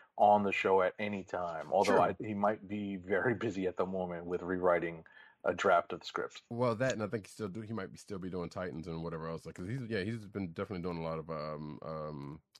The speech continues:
Speaker 2: uh, um, not cinematic work, but a lot of shows and whatnot, or a few shows, uh, 'cause I think he was a part of Titans, and I think at that time he was s-, either starting to or going to be working on Titans. I think it might have been working on Titans at the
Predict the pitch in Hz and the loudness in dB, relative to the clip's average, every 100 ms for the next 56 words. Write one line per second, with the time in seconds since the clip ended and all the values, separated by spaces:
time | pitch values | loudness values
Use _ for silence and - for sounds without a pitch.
0 | _ 82 78 76 - 80 73 73 69 71 | _ -10 -8 -8 -8 -8 -8 -8 -10 -14
1 | _ _ _ _ _ _ _ _ _ - | _ _ _ _ _ _ _ _ _ -10
2 | 82 - 76 71 73 78 82 85 78 - | -10 -10 -12 -12 -14 -12 -8 -8 -8 -10
3 | 82 78 73 82 73 76 78 - - 90 | -12 -10 -10 -12 -12 -12 -14 -12 -8 -6
4 | 87 92 117 90 82 82 82 82 85 82 | -4 -6 -6 -8 -8 -12 -10 -8 -8 -8
5 | 80 98 90 92 87 95 85 80 87 78 | -10 -10 -8 -8 -6 -6 -6 -6 -8 -8
6 | - 90 85 78 - 87 87 90 87 82 | -10 -10 -12 -14 -10 -10 -8 -8 -10 -10
7 | 85 98 85 87 82 - _ - - 90 | -10 -8 -8 -10 -12 -16 _ -20 -20 -16
8 | 71 - 85 71 - 80 78 69 85 85 | -16 -12 -10 -10 -10 -10 -10 -10 -10 -10
9 | - 71 71 73 69 69 71 73 76 _ | -12 -16 -14 -12 -12 -10 -10 -12 -16 _
10 | _ _ _ _ _ _ _ _ - 123 | _ _ _ _ _ _ _ _ -6 -2
11 | 190 185 180 165 156 127 104 87 92 85 | 0 0 2 2 2 0 -2 -4 -6 -6
12 | 82 | -8